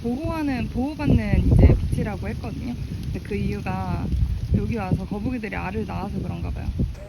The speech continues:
예전에 그 거북이랑 관련된 다큐멘터리를 봤었는데 거북이가 알을 굉장히 많이 낳는데 자연 생존율이 굉장히 낮다고 알고 있거든요.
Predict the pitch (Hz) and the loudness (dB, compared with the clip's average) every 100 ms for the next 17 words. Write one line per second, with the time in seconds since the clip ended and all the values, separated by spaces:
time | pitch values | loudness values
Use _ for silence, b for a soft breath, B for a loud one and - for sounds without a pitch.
0 | - - 196 240 240 214 208 208 196 208 | -10 -2 -2 0 0 0 0 -2 -4 -2
1 | 185 175 170 170 196 - 233 277 302 311 | -2 -2 -4 -4 -2 2 2 2 -4 -2
2 | 302 285 247 190 190 190 185 - 277 277 | 0 0 2 0 0 -2 -4 -4 0 0
3 | 262 247 220 196 190 - - - 190 175 | 0 0 0 0 0 0 2 2 2 -2
4 | 175 180 180 165 - B B - - 214 | -2 -2 -4 -6 -10 B B -12 -6 -4
5 | 254 247 240 226 226 214 190 233 233 240 | -4 -2 -2 -2 0 0 2 0 0 0
6 | 285 339 175 180 175 175 185 202 202 175 | 2 2 0 -2 -2 -2 -4 -2 -2 -2
7 | - 220 247 262 311 320 320 320 285 247 | -2 0 2 0 -2 -4 -4 -2 0 0
8 | 214 - 202 240 214 175 180 247 233 208 | 0 0 2 2 2 2 0 2 2 0
9 | 170 185 180 - - - | -2 -2 -6 -6 -8 -8